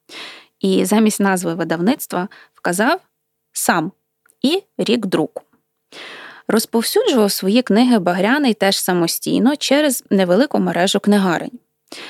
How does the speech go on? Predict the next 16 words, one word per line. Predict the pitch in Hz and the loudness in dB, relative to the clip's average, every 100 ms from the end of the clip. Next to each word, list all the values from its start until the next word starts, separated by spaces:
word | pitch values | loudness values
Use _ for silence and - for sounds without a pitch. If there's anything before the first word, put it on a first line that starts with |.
| - - | -18 -12
Щоправда, | - - - 208 254 | -4 0 2 2 2
навіть | 202 190 196 190 - | 2 4 4 2 -2
попри | 190 - - | -6 -4 -4
таку | 156 - 170 | -6 -6 -6
секретність, | - - 202 277 - 196 - | -6 -2 0 0 -2 -4 -2
радянська | 175 180 196 - | -2 -2 -2 -2
влада | 175 208 233 202 | -2 0 0 -2
все | - 208 | 0 0
одно | 208 180 175 | 2 0 0
дізналася | 165 175 165 - - 175 | 0 -2 -2 -2 -4 -4
про | 165 | -6
ці | - | -6
примірники | - 180 165 196 302 320 294 247 | -4 -4 0 0 0 -2 -2 -2
і | |
конфіскувала | - 202 - - - 185 170 - | 0 -2 -2 -4 -2 -2 -2 -4
їх. | - - | -8 -12